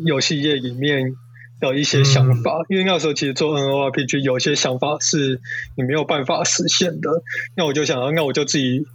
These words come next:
Speaker 1: 做一款游戏丢到市-，市场上看一下，去验证我的想法是不是正确的。
Speaker 2: 嗯。
Speaker 1: 那以结果来说，我觉得应该八九成都有符合我一开始的预期。
Speaker 2: 我，我有大概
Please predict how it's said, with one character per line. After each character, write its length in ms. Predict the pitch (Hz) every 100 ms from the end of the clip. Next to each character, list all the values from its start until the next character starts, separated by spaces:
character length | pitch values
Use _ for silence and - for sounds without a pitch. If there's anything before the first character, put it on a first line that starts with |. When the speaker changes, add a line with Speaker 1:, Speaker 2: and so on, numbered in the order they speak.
| -
Speaker 1:
做 140 | 147
一 40 | 135
款 160 | 143
游 160 | 127 123
戏 280 | - 139 135 -
丢 100 | 135
到 120 | 135
市-， 160 | 160 139 160
市 200 | - 170
场 220 | - 175
上 180 | 160 139 131
看 220 | - 147 147
一 40 |
下， 280 | - 170 160
去 140 | 160 143
验 180 | 143
证 160 | 139 139
我 140 | 156
的 20 | 170
想 220 | 156 151
法 80 | 156 165 - -
是 120 | - 139
不 80 |
是 100 | 135
正 200 | 139 147
确 160 | 147 -
的。 80 | - 170
Speaker 2:
嗯。 80 | 175 - - - -
Speaker 1:
那 260 | 175 160 151
以 240 | 156 139
结 240 | 127 156 151
果 180 | 160 143
来 160 | 139
说， 440 | 139 151 143 139 143
我 140 | 175 135
觉 120 | 151
得 60 |
应 100 | 151
该 220 | 151 147 147 143 147 139
八 220 | 147 143
九 220 | 143 165 170
成 160 | 170 165 -
都 220 | 185 175
有 200 | 180 -
符 260 | - - 123
合 140 | 127
我 140 | 131 143
一 60 |
开 180 | 143 139
始 160 | - - 156 - - -
的 100 | 170
预 220 | 170 175 -
期。 240 | - -
Speaker 2:
我， 100 | 131
我 160 | 147 180
有 60 |
大 140 | - 156
概 360 | 151 139 123